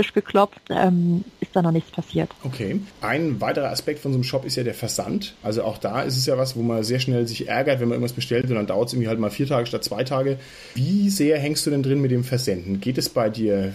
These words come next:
Speaker 2: zügig oder merkst du, das ist anstrengend oder gibt's mal Tage, wo man nicht zur Post kommt oder wie muss man sich das vorstellen?
Speaker 1: Ich sag bei mir extra erstmal vorweg immer, man muss immer bedenken, das Ganze ist Handarbeit, es dauert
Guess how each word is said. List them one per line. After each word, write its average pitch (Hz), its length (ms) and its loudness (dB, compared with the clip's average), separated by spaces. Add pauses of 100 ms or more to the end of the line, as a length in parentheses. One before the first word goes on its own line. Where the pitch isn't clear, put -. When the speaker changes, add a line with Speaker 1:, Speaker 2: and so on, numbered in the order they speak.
(140)
Speaker 2:
zügig 202 680 0 (260)
oder 123 320 4
merkst 113 320 0
du, 123 40 -2
das 107 100 -2
ist 113 120 0
anstrengend 147 760 0
oder 107 360 2 (180)
gibt's - 220 0
mal 131 280 6
Tage, 131 280 4
wo 131 60 6
man 123 160 6
nicht 127 140 2
zur 127 100 2
Post 180 260 -2
kommt 147 220 0
oder 120 160 0
wie 127 60 2
muss 127 160 4
man 131 80 -2
sich 113 100 -2
das - 160 -2
vorstellen? - 440 -6 (200)
Speaker 1:
Ich 202 100 0 (120)
sag 202 200 6 (120)
bei 233 120 4
mir 226 200 6
extra 226 540 4 (120)
erstmal 190 460 2
vorweg 185 520 0
immer, 214 320 6 (380)
man 190 100 4
muss 202 120 4
immer 190 180 6
bedenken, 180 320 6
das 185 160 4
Ganze 170 260 2
ist - 140 -2
Handarbeit, 170 500 2
es - 120 -20
dauert 165 440 0